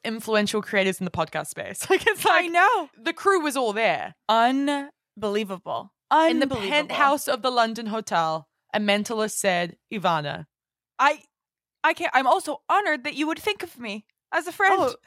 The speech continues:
Speaker 2: That you
Speaker 1: who
Speaker 2: would,
Speaker 1: else am I
Speaker 2: that
Speaker 1: gonna
Speaker 2: you
Speaker 1: think of?
Speaker 2: <laughs>
Speaker 1: Who else am I gonna think of? I talk to you every second of every day. <laughs>
Speaker 2: That's really true. We really
Speaker 1: When
Speaker 2: do
Speaker 1: he
Speaker 2: talk. Yeah.
Speaker 1: And I think that that makes for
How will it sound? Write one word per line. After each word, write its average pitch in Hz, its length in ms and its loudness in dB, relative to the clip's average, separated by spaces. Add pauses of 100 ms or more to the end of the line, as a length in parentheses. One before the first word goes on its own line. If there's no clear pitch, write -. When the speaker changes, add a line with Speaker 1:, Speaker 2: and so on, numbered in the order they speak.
Speaker 2:
That 427 140 -2
you 392 120 4
Speaker 1:
who 523 60 6
Speaker 2:
would, 605 80 6
Speaker 1:
else 571 120 -2
am - 60 6
I 427 80 0
Speaker 2:
that - 40 0
Speaker 1:
gonna 330 120 0
Speaker 2:
you 370 120 2
Speaker 1:
think 269 220 0
of? 214 420 4
Speaker 2:
<laughs> - 40 -18 (840)
Speaker 1:
Who 539 60 4
else 605 160 4
am 605 80 4
I 539 80 4
gonna - 0 -
think 523 220 2
of? 339 60 -2
I - 100 -2
talk 480 200 4
to 494 100 -8
you 494 100 4
every 480 140 0
second 392 300 -2
of 349 60 0
every 392 220 0
day. 466 600 0 (120)
<laughs> 330 80 0
Speaker 2:
That's 277 200 0
really 220 260 4
true. 208 440 0
We 330 120 4
really 302 220 2
Speaker 1:
When 339 80 4
Speaker 2:
do 339 80 2
Speaker 1:
he 320 80 0
Speaker 2:
talk. 330 240 0 (100)
Yeah. 196 280 2 (260)
Speaker 1:
And 285 120 2
I 302 80 2
think 370 340 0 (220)
that 254 200 -2
that 247 400 4
makes 202 560 -2
for 190 480 4